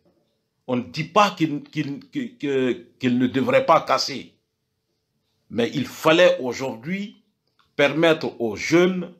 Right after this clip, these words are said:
d'exploiter, de revendre, de chercher leur petit quotidien en les recasant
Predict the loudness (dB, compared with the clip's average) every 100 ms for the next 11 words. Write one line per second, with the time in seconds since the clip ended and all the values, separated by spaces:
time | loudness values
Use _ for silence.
0 | _ _ _ _ _ _ -4 0 0 0
1 | 0 2 2 2 -2 -2 -2 0 2 4
2 | 2 0 -8 -18 _ -14 -8 -6 -6 -4
3 | -4 -4 -6 -8 -8 -6 -4 -4 -4 -2
4 | -2 -4 _ _ _ _ _ _ _ _
5 | _ -4 0 2 4 2 4 2 4 2
6 | 0